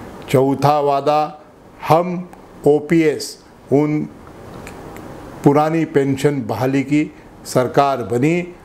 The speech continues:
तो उन पुरानी पेंशन को हम बहाल करेंगे,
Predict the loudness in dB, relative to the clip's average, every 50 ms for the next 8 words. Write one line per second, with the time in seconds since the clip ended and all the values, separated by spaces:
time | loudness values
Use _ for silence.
0 | -20 -4 -2 0 0 2 0 -2 -2 -4 -4 -4 -2 0 0 0 0 -2 -4 -4
1 | -4 -4 -2 -2 -4 -2 -2 -2 -2 0 0 -2 -2 0 -4 -6 -6 -6 -6 -6
2 | -4 -2 0 0 0 0 -2 -6 -8 -6 -6 -4 -4 -4 -6